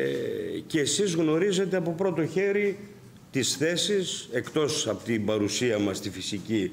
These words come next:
που καλό είναι να γνωριζόμαστε και, ε, και από κοντά, εκτός από τα κανάλια και από τις συγκεντρώσεις τις μεγάλες, ε, να μπορούμε να μιλάμε και να έχουμε και ανοιχτή γραμμή. Αυτό θα έλεγα. Δηλαδή,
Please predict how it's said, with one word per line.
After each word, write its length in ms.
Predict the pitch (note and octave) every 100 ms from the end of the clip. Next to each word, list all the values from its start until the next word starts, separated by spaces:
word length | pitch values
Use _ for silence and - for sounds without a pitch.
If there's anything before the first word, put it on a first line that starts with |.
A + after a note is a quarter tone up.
| - -
που 80 | -
καλό 400 | - A2 A#2 A#2
είναι 160 | A2+ A2
να 100 | G#2+
γνωριζόμαστε 800 | G#2 G#2+ G2+ A#2 A2 G2+ G#2+
και, 340 | G2+ G2 F#2+ F2+ D2+ - - - -
ε, 160 | - G2
και 120 | F#2+
από 180 | G#2+ A2
κοντά, 460 | G#2+ G#2 A2+ C#3+
εκτός 320 | C3 - A#2+ G#2
από 120 | F#2+
τα 80 | G2+
κανάλια 560 | G2 G#2 A2+ A2 G2+
και 360 | F#2+ F#2+ F#2 F#2 - -
από 220 | G#2 G2+ G2+
τις 140 | F2+
συγκεντρώσεις 600 | - F#2 G2+ A2+ A2 -
τις 140 | F2+ G2+
μεγάλες, 580 | G#2 C3+ F3+ F#3 E3 - - - - - - B2+
ε, 140 | A#2+ B2 B2 B2+ A#2+ -
να 160 | C3+ C3+
μπορούμε 380 | B2+ D3 F3 E3
να 120 | D3+
μιλάμε 460 | B2 C3 E3+ F3
και 160 | D#3+ D3+
να 120 | C#3+
έχουμε 320 | D#3+ D#3 E3
και 240 | D#3 D3 C#3+
ανοιχτή 400 | C3+ B2 - F3
γραμμή. 520 | D3 C3+ C3 A2 - -
Αυτό 320 | A2+ B2 - E3+
θα 180 | C3 G#2+
έλεγα. 480 | G2 F#2+ F2+ G2+ - - - - - - -
Δηλαδή, 680 | G#2 A2+ A2+ B2 C3 F2+